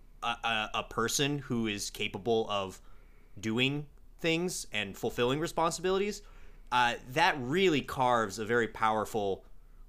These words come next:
uh, channel in your brain that's, that's super hard to get away from. So, uh, that was pretty much it for me. I, I pretty much knew I wanted to be an actor from there. Yeah, so I did Tiny Tim for two years and then George for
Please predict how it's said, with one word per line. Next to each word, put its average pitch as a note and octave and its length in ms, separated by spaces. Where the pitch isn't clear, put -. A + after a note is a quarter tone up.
uh, G#2 280
channel A#2+ 600
in B2+ 120
your A2 120
brain G2+ 540
that's, A2 260
that's A2+ 300
super B2 440
hard A2 220
to G2 60
get G2 140
away G2 180
from. E2+ 280
So, F#2+ 280
uh, G3 140
that F3 160
was G3+ 100
pretty F3 240
much D#3 400
it C3+ 240
for - 180
me. G#2+ 280
I, G2+ 180
I G#2 120
pretty C3 280
much G#2 300
knew G2+ 240
I F#2+ 80
wanted F#2+ 240
to G2 60
be F#2 120
an F2+ 80
actor F2+ 460
from F2+ 300
there. F2+ 340
Yeah, A#2 140
so B2 160
I B2+ 40
did C3 200
Tiny A3+ 380
Tim A#3+ 260
for D#3 640
two A3+ 300
years C#4 520
and E3+ 140
then F3 160
George E3+ 520
for C#3+ 500